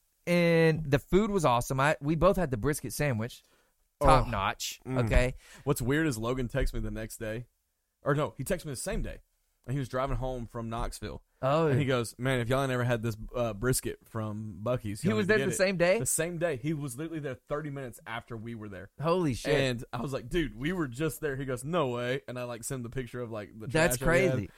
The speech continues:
Speaker 2: He's like, "Man, that brisket's good." I said, "Man, it's fire."
Speaker 1: Dude,
Speaker 2: It's
Speaker 1: they, th-, uh, Tara got a burrito.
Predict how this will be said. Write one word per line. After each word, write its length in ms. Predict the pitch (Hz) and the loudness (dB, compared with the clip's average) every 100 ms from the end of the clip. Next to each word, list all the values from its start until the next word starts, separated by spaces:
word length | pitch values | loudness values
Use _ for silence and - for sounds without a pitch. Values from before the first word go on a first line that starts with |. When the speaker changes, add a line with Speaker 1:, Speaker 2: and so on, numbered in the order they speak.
| - - | -20 -4
Speaker 2:
He's 120 | 165 | 0
like, 200 | 175 135 | 0 0
"Man, 160 | 127 135 | 0 0
that 160 | 147 135 | 2 2
brisket's 340 | 165 156 113 | 0 0 -4
good." 160 | 156 147 | 2 2
I 60 | |
said, 240 | 120 110 104 | 2 0 -4
"Man, 180 | 113 | -4
it's 220 | 107 117 - | -2 -4 -6
fire." 400 | - 87 73 76 _ | -8 -6 -6 -8 _
Speaker 1:
Dude, 140 | - 190 | 2 4
Speaker 2:
It's 80 | 170 | 6
Speaker 1:
they, 160 | 214 | 6
th-, 320 | - 170 165 180 | 4 -4 2 6
uh, 360 | 180 151 139 - | 10 10 6 2
Tara 240 | - 185 214 | 2 4 6
got 160 | 214 | 6
a 40 | 202 | 4
burrito. 580 | 156 151 165 143 110 | 6 6 6 6 6